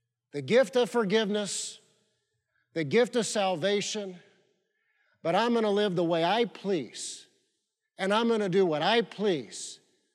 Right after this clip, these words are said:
and I'm gonna live for myself. And if there's all this going on that's wrong or wicked,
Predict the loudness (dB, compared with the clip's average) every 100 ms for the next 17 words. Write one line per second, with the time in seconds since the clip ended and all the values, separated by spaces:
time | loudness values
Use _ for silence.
0 | _ -4 0 2 4 4 2 2 0 -4
1 | -4 -2 0 -2 -2 -2 -2 -4 -10 -20
2 | _ _ _ _ _ -2 0 0 0 2
3 | 4 4 4 4 4 4 2 0 -2 -4
4 | -4 0 2 4 2 0 -4 -12 -20 _
5 | _ -2 2 6 6 4 0 0